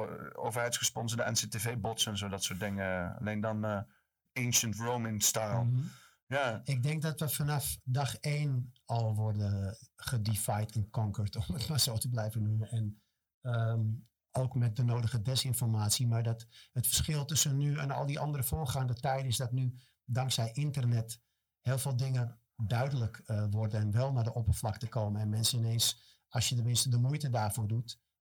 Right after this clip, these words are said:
Speaker 2: erachter kunnen komen
Speaker 1: Nou ja.
Speaker 2: hoe ze in de maling worden genomen.
Speaker 1: Ik, ik bedoel, want als je een beetje dus dan een beetje geschiedenis hebt geleerd en een beetje weet,
Speaker 2: <clears throat>
Speaker 1: eh, weet je wel, hoe dat altijd al gebeurt, eh, eh, dan zou je dus ook gewoon vanuit moeten gaan dat het nu ook gebeurt. Eh,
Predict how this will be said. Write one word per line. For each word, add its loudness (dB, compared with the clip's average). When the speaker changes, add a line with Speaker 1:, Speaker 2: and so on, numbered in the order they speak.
Speaker 2:
erachter 0
kunnen 0
komen -2
Speaker 1:
Nou 0
ja. 2
Speaker 2:
hoe 0
ze 0
in -2
de -2
maling 0
worden 0
genomen. 0
Speaker 1:
Ik, -10
ik -4
bedoel, -2
want 0
als 4
je 2
een -8
beetje -2
dus -2
dan -4
een -10
beetje -2
geschiedenis -2
hebt -2
geleerd -4
en 0
een -4
beetje -2
weet, 0
Speaker 2:
<clears throat> -14
Speaker 1:
eh, -8
weet -4
je 0
wel, 0
hoe -4
dat -6
altijd -2
al -2
gebeurt, -2
eh, 2
eh, -2
dan -2
zou 0
je -2
dus -4
ook -4
gewoon -2
vanuit 0
moeten -4
gaan -2
dat -2
het -8
nu -4
ook -4
gebeurt. -4
Eh, 0